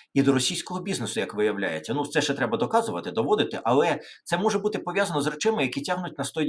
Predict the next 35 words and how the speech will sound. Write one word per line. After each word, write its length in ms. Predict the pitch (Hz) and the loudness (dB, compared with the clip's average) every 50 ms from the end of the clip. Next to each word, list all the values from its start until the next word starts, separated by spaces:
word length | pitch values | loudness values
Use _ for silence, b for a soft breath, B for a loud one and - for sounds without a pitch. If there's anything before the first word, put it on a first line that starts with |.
| 151 156 156 - 127 | 0 0 -2 -4 -8
сто 200 | - - 147 139 | -4 0 4 4
одинадцяту 460 | 139 147 180 165 147 - 139 - - | 4 4 2 -2 -4 -4 -6 -8 -8
статтю 300 | - - - - - - | -8 -8 -8 -8 -8 -10
про 140 | - 123 117 | -12 -8 -8
державну 320 | - - 131 139 135 120 | -6 -4 -4 -2 -2 -4
зраду. 360 | - - 196 - - - - B B B B B B _ | -2 -2 -2 -2 -2 -6 -12 B B B B B B _
І 240 | - 151 156 151 - | 2 4 6 6 4
в 100 | - - | 2 -2
цій 160 | - - 233 | -6 -6 -4
ситуації 520 | 220 - 226 214 226 226 233 220 - 208 165 | 0 0 0 2 2 0 0 0 0 -2 0
на 80 | 143 120 | 2 2
Резнікова 500 | 127 147 151 151 196 - - 143 120 120 | 2 2 0 -2 -4 -6 -4 -4 -2 0
навіть 280 | 131 151 156 160 - | 0 0 0 0 -2
з 60 | - 123 | 0 2
Єрмаківської 760 | 143 139 135 143 - - - 120 - - - - 104 104 | 2 2 2 0 0 0 -2 -2 -2 -4 -8 -8 -10 -8
Української 640 | - 131 123 - 135 127 123 117 110 113 - - 127 131 | -8 -10 -6 -4 -4 -2 -2 -4 -6 -8 -4 -2 -2 -2
правди 420 | 139 - 254 262 185 95 - - B B B B B | 0 -2 -2 -2 -2 -6 -10 -10 B B B B B
почали 440 | - 127 - - 160 185 214 226 220 | -4 -4 -2 0 2 2 4 2 2
валити 640 | 139 117 135 139 120 107 92 - - 151 156 - - _ _ _ | 2 2 2 4 4 2 0 -4 -4 -8 -8 -10 -14 _ _ _
для 100 | - 123 | -6 -6
того, 200 | 120 - 175 170 | -2 0 0 0
щоб 160 | - - 135 - | 2 2 2 2
відмити 400 | 135 123 120 135 175 185 139 - | 2 2 0 0 -2 -2 -2 -2
там 200 | - 113 110 110 | -2 -2 -2 -2
зник, 300 | - 135 151 151 - - | -2 -4 -4 -4 -4 -6
щоб 220 | - - 117 - | -6 -6 -6 -6
Плетньов 380 | - 113 110 - 131 147 160 147 | -6 -8 -6 -2 0 0 0 0
зник 280 | - 156 147 147 - | -4 -6 -6 -6 -4
і 20 | - | -4
Шарапов, 420 | - 131 113 101 - - - - | -4 0 0 -2 -2 -2 -8 -10
щоб 180 | - 110 - - | -10 -12 -10 -8
зник 240 | 107 110 - - | -8 -8 -8 -8
з 40 | - | -8
згадок. 460 | - 90 90 85 - 71 - - _ _ _ B B B B B B B | -8 -6 -6 -6 -6 -8 -14 -16 _ _ _ B B B B B B B
От 220 | 151 151 151 - | 0 0 0 -2